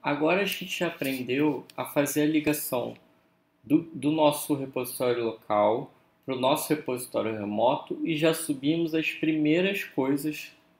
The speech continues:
pra nosso, pro nosso repositório remoto. Mas e se eu fizer uma modificação? Como eu faço pra, pra subir essa modificação também pro, pro GitHub? Eu vou fazer o seguinte, eu vou lá pro terminal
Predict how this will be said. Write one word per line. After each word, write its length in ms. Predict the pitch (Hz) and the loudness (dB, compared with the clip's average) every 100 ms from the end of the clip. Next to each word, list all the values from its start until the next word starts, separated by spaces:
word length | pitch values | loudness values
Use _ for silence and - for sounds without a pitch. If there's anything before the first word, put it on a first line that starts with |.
| _ | _
pra 160 | 151 147 | 0 2
nosso, 320 | 143 147 - | 0 -2 -4
pro 160 | 147 | -2
nosso 320 | 147 143 143 156 | 2 2 2 0
repositório 580 | 151 151 147 143 143 | 2 0 0 0 2
remoto. 460 | 151 175 143 98 - _ _ _ _ _ _ _ - | 2 2 2 2 -2 _ _ _ _ _ _ _ 0
Mas 240 | 160 185 | 4 4
e 80 | 220 | 4
se 160 | - 254 | 2 2
eu 80 | |
fizer 340 | 247 226 196 202 | 0 -2 2 4
uma 160 | 190 | 4
modificação? 880 | 185 175 165 - - 156 151 - 113 | 4 2 0 -6 -2 0 0 -2 -4
Como 280 | 110 - 190 | -2 0 2
eu 100 | 214 | 2
faço 840 | 208 - 160 160 180 - 185 185 - | 0 2 4 4 2 -4 -2 -2 -2
pra, 540 | 160 156 151 147 147 | 4 6 6 4 2
pra 160 | 147 151 | 0 0
subir 420 | 151 - 147 151 | 0 -2 4 6
essa 200 | 156 156 | 6 4
modificação 680 | 156 151 - - 151 - 147 | 2 0 -2 -2 -2 0 -4
também 680 | - 170 165 156 143 156 175 _ | 0 0 2 2 2 2 -4 _
pro, 380 | 160 160 156 156 _ | 0 2 2 -2 _
pro 160 | - 147 | -4 -2
GitHub? 600 | 143 143 170 151 110 101 - - _ _ _ _ _ _ _ _ | -2 -2 -2 2 2 2 -8 -20 _ _ _ _ _ _ _ _
Eu 100 | - | -6
vou 100 | 120 | -4
fazer 260 | 143 156 147 | 0 2 2
o 40 | |
seguinte, 460 | 160 196 160 117 - | -2 -4 -6 -6 -8
eu 80 | 117 | -6
vou 140 | 117 | 0
lá 140 | 117 127 | 0 0
pro 160 | - | -4
terminal 840 | 165 175 160 131 101 98 104 123 | -4 -2 -2 -2 -2 0 0 -2